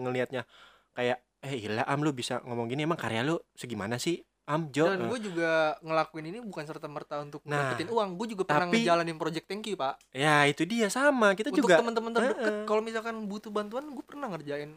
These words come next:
Speaker 2: mere-, untuk mereka, dan
Speaker 1: Mm-mm.
Speaker 2: gue nggak, nggak, nggak minta imbalan segala
Speaker 1: Hmm.
Speaker 2: macem,
Speaker 1: Tapi,
Speaker 2: istilahnya.
Speaker 1: heeh, kalau emang udah ranahnya berbicara tentang bisnis dan profesionalisme,
Speaker 2: Nah,
Speaker 1: ya
Speaker 2: itu
Speaker 1: itu
Speaker 2: udah
Speaker 1: ada
Speaker 2: beda.
Speaker 1: aturan main ya gitu. Jangan
Speaker 2: Ah.
Speaker 1: yang tadi gue bilang,
Speaker 2: Jangan
Speaker 1: intinya,
Speaker 2: dipandang sebelah mata lah.
Speaker 1: nah,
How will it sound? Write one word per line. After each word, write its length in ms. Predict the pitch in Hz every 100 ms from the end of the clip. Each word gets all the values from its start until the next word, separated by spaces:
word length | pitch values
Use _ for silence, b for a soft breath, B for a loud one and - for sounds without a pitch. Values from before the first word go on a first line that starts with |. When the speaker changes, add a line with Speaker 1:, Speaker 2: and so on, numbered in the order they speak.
| _
Speaker 2:
mere-, 300 | 175 175 180
untuk 160 | 180 180
mereka, 320 | 180 202 233
dan 140 | 214 170
Speaker 1:
Mm-mm. 120 | 165
Speaker 2:
gue 60 | 220
nggak, 220 | 233 147 -
nggak, 220 | 143 139 139 _
nggak 200 | 139 139 139
minta 260 | 143 143 139
imbalan 340 | 147 147 143
segala 220 | 143 143
Speaker 1:
Hmm. 80 | 175
Speaker 2:
macem, 200 | 233 190 202 _ _
Speaker 1:
Tapi, 240 | - 240
Speaker 2:
istilahnya. 260 | 170 151 131 131
Speaker 1:
heeh, 400 | - 139 131 123 123 _
kalau 260 | 143 143 147
emang 260 | - 208 233
udah 240 | 202 143 127 -
ranahnya 720 | 131 135 131 117 120 123 117 110 107 110
berbicara 400 | 117 117 120 120
tentang 300 | 127 120 120
bisnis 380 | 135 165 - 127
dan 160 | 123 120
profesionalisme, 1000 | 131 143 135 135 135 180 160 123 113 _ b b
Speaker 2:
Nah, 240 | 165 147
Speaker 1:
ya 80 | 131
Speaker 2:
itu 80 | 135
Speaker 1:
itu 60 | 247
Speaker 2:
udah 80 |
Speaker 1:
ada 80 | 202
Speaker 2:
beda. 80 | 147
Speaker 1:
aturan 240 | 131 127 117
main 380 | 117 180 175 170
ya 100 | 120
gitu. 180 | 113 113
Jangan 300 | 110 117 113
Speaker 2:
Ah. 300 | 113 147 131 127
Speaker 1:
yang 140 | 123 113
tadi 220 | 117 117
gue 160 | 117
bilang, 340 | 120 151 143 131
Speaker 2:
Jangan 60 | 117
Speaker 1:
intinya, 340 | 117 117 156
Speaker 2:
dipandang 100 | 175
sebelah 260 | 175 156 151
mata 220 | 151 156
lah. 100 | 147
Speaker 1:
nah, 260 | 131 123